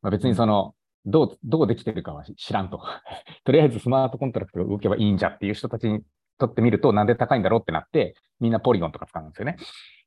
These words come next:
Speaker 2: うん。あ、
Speaker 1: うん。
Speaker 2: こういう意味ですけど、うちのジャパンオープンチェーンも最近エヌエフティーでって増えてきたんですよ。
Speaker 1: はい。
Speaker 2: 安い。
Speaker 1: それは手数料が安いから。そう、手数料が安いから
Speaker 2: もありえますね。
Speaker 1: 結構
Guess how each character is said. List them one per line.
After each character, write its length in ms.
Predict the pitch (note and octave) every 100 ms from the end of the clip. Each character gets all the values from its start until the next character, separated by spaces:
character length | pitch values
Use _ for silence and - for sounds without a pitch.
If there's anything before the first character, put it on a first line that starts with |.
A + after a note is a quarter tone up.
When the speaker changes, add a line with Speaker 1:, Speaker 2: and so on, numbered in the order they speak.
| -
Speaker 2:
う 60 |
ん。 440 | G2+ G2 F#2+ F#2 F2+ G#2
あ、 220 | G2 - G#2+
Speaker 1:
う 40 |
ん。 280 | G2+ G2+ - C3 E3+
Speaker 2:
こ 100 | E3+
う 40 | F#3+
い 20 |
う 20 |
意 20 | G3+
味 60 |
で 60 | A2
す 80 | -
け 40 |
ど、 80 | G2+
う 20 |
ち 100 | -
の 420 | C#3+ C#3+ C#3 - -
ジ 120 | B2
ャ 60 | B2
パ 140 | D#3+ C#3+
ン 160 | G2
オ 40 | G2
ー 20 |
プ 160 | A#2
ン 80 | A2
チ 100 | -
ェ 200 | A#2 G#2
ー 20 |
ン 80 | F2
も 80 | E2
最 200 | F#2+ F#2+
近 260 | G2+ G2+ G#2+
エ 80 | A2+
ヌ 60 |
エ 60 | A#2+
フ 80 | A#2
テ 120 | B2+
ィ 60 | G#2+
ー 40 |
で 100 | E2+
っ 20 |
て 60 | E2+
増 160 | - F2+
え 40 |
て 120 | -
き 40 | -
た 120 | F#2+
ん 80 | E2
で 0 |
す 120 | D#2+
よ。 200 | C#2+ - _ _ - - - - -
Speaker 1:
は 140 | G2+ F2
い。 100 | - _ _ -
Speaker 2:
安 60 | F#2+
い。 80 | A#2
Speaker 1:
そ 80 | A2
れ 0 | G#2+
は 80 |
手 120 | - G#2+
数 200 | C3+ A#2
料 100 | E2+
が 80 |
安 220 | E2+ - E2+
い 40 |
か 140 | -
ら。 180 | D#2 D#2 -
そ 140 | - F2+
う、 40 |
手 120 | -
数 120 | G#2+ E3+
料 100 | C3
が 100 | G#2+
安 100 | D#3+
い 140 | C#3
か 100 | C3
ら 0 |
Speaker 2:
も 80 | C3+
あ 20 |
り 140 | C#3
え 120 | C#3 C3+
ま 140 | C3
す 60 | E2+
ね。 80 |
Speaker 1:
結 80 | E2
構 220 | D#2+ D#2+